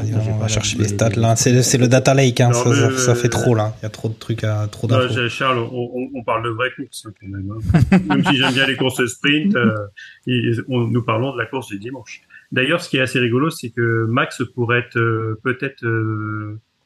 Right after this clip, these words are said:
Speaker 2: Oui.
Speaker 3: titré champion du monde, euh, après
Speaker 2: J'ai
Speaker 3: une
Speaker 2: vu
Speaker 3: course
Speaker 2: ça, ouais.
Speaker 3: sprint.
Speaker 2: Mm.
Speaker 1: Et
Speaker 3: Donc,
Speaker 1: surtout, il
Speaker 3: euh,
Speaker 1: pourra, et
Speaker 3: c'est
Speaker 1: surtout, il va être champion pilote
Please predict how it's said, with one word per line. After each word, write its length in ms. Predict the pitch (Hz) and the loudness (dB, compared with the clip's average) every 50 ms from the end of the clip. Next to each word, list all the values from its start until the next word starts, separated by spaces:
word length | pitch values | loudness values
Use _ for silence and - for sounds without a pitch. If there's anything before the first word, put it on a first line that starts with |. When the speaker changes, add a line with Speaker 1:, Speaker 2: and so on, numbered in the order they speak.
| _ _ - 160 | _ _ -2 2
Speaker 2:
Oui. 100 | 147 147 | 2 2
Speaker 3:
titré 220 | 143 131 156 143 | 2 2 -2 -4
champion 340 | - - 135 120 - 135 127 | -4 -4 -6 -4 -4 -4 -4
du 120 | 113 120 123 | -2 -2 -2
monde, 260 | 127 143 156 156 143 | -2 -2 -2 -2 -2
euh, 220 | 135 123 120 117 117 | -2 -2 -2 -2 -4
après 140 | - 175 127 | -4 -6 -2
Speaker 2:
J'ai 100 | 120 123 | 0 2
Speaker 3:
une 40 | 120 | 2
Speaker 2:
vu 60 | 120 120 | 2 2
Speaker 3:
course 80 | 117 - | 2 2
Speaker 2:
ça, 100 | - 110 110 | 2 2 2
ouais. 60 | 107 104 | 2 0
Speaker 3:
sprint. 320 | - 117 113 - - _ _ _ _ _ _ _ _ _ _ _ - | -2 -4 -6 -6 -10 _ _ _ _ _ _ _ _ _ _ _ -6
Speaker 2:
Mm. 80 | 123 120 | -4 -4
Speaker 1:
Et 400 | 110 - - - 151 127 117 113 | -4 -4 -8 -14 -10 -6 -4 -2
Speaker 3:
Donc, 60 | 113 110 | -2 -2
Speaker 1:
surtout, 220 | 113 117 - 170 | -2 -2 0 2
il 80 | 175 110 | 2 2
Speaker 3:
euh, 60 | - | 4
Speaker 1:
pourra, 160 | - 131 135 | 2 2 2
et 40 | - | 2
Speaker 3:
c'est 100 | - 135 | 0 -2
Speaker 1:
surtout, 320 | 123 - 127 113 - 170 175 | -2 0 -2 -2 0 0 2
il 100 | 156 127 | 2 2
va 60 | 123 | 0
être 120 | 123 - | -2 -2
champion 300 | - 143 127 - - 143 131 | -2 -4 -4 -2 -2 -4 -4
pilote 360 | - - 123 143 156 - | -4 -4 -4 -4 -4 -4